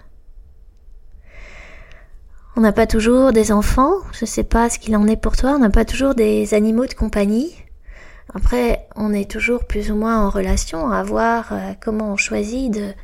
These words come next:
d'investir chacune des relations, et ça, c'est, euh, c'est un choix qui t'appartient, et, euh, que tu peux faire évoluer aussi, euh, jour après jour, hein, en fonction de,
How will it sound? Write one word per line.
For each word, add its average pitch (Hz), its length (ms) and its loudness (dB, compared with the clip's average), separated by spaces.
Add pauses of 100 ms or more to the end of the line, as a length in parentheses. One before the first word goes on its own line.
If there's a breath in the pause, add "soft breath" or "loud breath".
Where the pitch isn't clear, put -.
(140 soft breath)
d'investir 208 540 -4
chacune 220 380 -6
des 208 160 -4
relations, 214 500 -6
et 196 80 -2
ça, 226 200 -8
c'est, 208 340 -12
euh, 190 60 -10 (760 loud breath)
c'est 120 560 -6
un 214 80 -6
choix 226 200 -4
qui - 140 -10
t'appartient, - 520 -4 (520)
et, 208 540 -4
euh, 92 160 -6 (320)
que - 80 -6
tu 220 160 -8
peux 254 200 -2
faire 220 280 -4
évoluer 208 640 0
aussi, 214 580 -6
euh, 190 320 -6 (240)
jour 208 160 -8
après 208 300 2
jour, 220 360 -6
hein, 202 180 -4
en 196 80 -8
fonction 202 420 -6
de, 190 300 -4